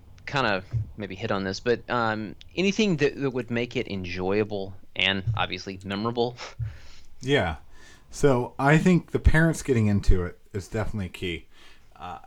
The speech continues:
Speaker 2: I think for both memorable and enjoyable in a way, because I think, you know, if we just do this, if, as kids do that, we're gonna watch you.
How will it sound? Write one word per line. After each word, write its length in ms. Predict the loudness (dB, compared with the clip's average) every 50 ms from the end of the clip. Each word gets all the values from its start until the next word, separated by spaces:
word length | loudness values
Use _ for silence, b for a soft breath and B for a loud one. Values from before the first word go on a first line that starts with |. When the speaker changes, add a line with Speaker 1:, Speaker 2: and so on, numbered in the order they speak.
| -20 -14 -10
Speaker 2:
I 120 | -8 -6 -4
think 180 | -4 -6 0
for 140 | 2 4 4
both 320 | 6 6 6 6 6 6
memorable 640 | 4 4 2 2 2 0 0 -2 -2 -4 -4 -4 -4 -4
and 200 | -6 -4 -2 -2
enjoyable 720 | -2 -2 -2 -4 -2 -2 -2 -2 -2 -2 -2 -4 -4 -2
in 60 | -2
a 80 | -4 -4
way, 340 | -2 -4 -4 -4 -6 -8 B B B B B B -6
because 320 | -4 -2 0 0 0 0
I 200 | -2 -2 -2 -4
think, 380 | -2 0 0 0 0 -2 -6 -4
you 120 | -2 0
know, 140 | 2 2 2
if 120 | 2 2 2
we 160 | 2 4 4
just 200 | 4 4 4 6
do 220 | 8 10 10 10
this, 260 | 10 8 6 4 4
if, 180 | 2 2 2 0 -2 0
as 180 | 0 2 2 2
kids 320 | 4 4 4 4 4 2
do 220 | 2 4 6 6 6
that, 280 | 6 4 6 10 10
we're 140 | 10 10 8
gonna 140 | 4 4 4
watch 400 | 4 4 2 2 0 0 -2 -2
you. 200 | 0 0 0 0